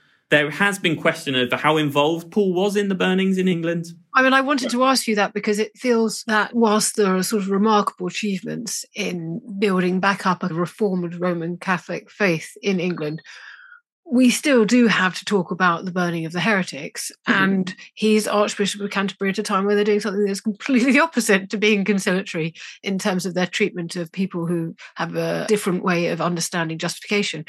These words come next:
Speaker 2: How far should he carry responsibility?
Speaker 1: It's a question which there's disagreement, as it were. I think it's inconceivable that Paul can't be given ultimate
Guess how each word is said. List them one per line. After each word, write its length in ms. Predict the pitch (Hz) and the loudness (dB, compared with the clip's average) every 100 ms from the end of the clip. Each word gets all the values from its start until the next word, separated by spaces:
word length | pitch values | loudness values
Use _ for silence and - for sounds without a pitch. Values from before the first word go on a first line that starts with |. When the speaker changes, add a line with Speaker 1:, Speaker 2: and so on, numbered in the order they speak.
| - - | -12 -2
Speaker 2:
How 120 | 196 | -2
far 280 | 190 226 208 | 0 -2 -2
should 200 | - 202 | -4 -6
he 100 | 190 | -6
carry 280 | 165 143 156 | -8 -8 -6
responsibility? 800 | - 170 170 - - - - - - | -8 -10 -10 -8 -8 -8 -14 -10 -2
Speaker 1:
It's 340 | 190 - - | -2 -2 -6
a 100 | - | -4
question 480 | 165 214 208 - 190 | -2 -2 -4 -4 -4
which 680 | 165 147 - - - - - - | -2 -2 -2 -8 -8 -10 -10 -2
there's 180 | - | -2
disagreement, 580 | - 208 185 156 135 101 | 0 0 2 2 2 -2
as 100 | 87 | -6
it 80 | 98 | -6
were. 180 | 104 95 _ - _ _ - | -8 -8 _ -20 _ _ -2
I 220 | 151 190 | 0 0
think 540 | 190 - 240 240 - | -2 -2 0 0 -2
it's 160 | - - | -4 0
inconceivable 760 | 170 175 151 147 147 131 123 | -2 0 -2 2 2 2 2
that 180 | 120 - | 0 -2
Paul 200 | - 131 | -2 -2
can't 280 | 123 135 123 | 0 -2 0
be 120 | 135 | -2
given 500 | 92 127 120 117 120 - | 0 -2 -2 -4 -4 -2
ultimate 500 | 127 127 - 117 | -2 0 -2 -2